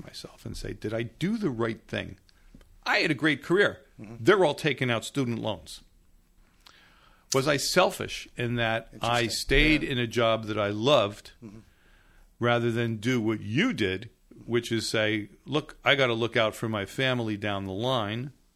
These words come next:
Speaker 1: and make sure that, you know, I have the wherewithal to, uh, to
Speaker 2: Provide.
Speaker 1: to, to
Speaker 2: Yeah.
Speaker 1: provide for
Speaker 2: Yeah.
Speaker 1: them.'" Now, like I said, you know, I'm,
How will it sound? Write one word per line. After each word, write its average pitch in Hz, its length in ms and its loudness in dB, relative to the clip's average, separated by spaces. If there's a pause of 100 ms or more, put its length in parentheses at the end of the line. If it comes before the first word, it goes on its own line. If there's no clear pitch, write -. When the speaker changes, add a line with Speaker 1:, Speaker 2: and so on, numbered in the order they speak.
(680)
Speaker 1:
and 110 480 -6
make 117 220 -4
sure 113 260 -2
that, 107 200 -4 (220)
you 120 120 -6
know, 107 240 -4
I 110 140 -2
have 110 420 -4 (100)
the 113 180 -8
wherewithal 104 680 -2
to, 104 560 -8
uh, 104 320 -6 (640)
to 123 220 -6 (260)
Speaker 2:
Provide. 110 320 -12
Speaker 1:
to, 120 80 -4
to - 200 -6
Speaker 2:
Yeah. 120 140 -8
Speaker 1:
provide 139 400 -2
for - 120 -6
Speaker 2:
Yeah. 107 80 -6
Speaker 1:
them.'" 104 120 -10
Now, 131 320 -2 (920)
like 120 160 -4
I 120 60 -6
said, 120 380 -2 (140)
you 113 120 -8
know, 123 220 -6 (320)
I'm, 131 380 -2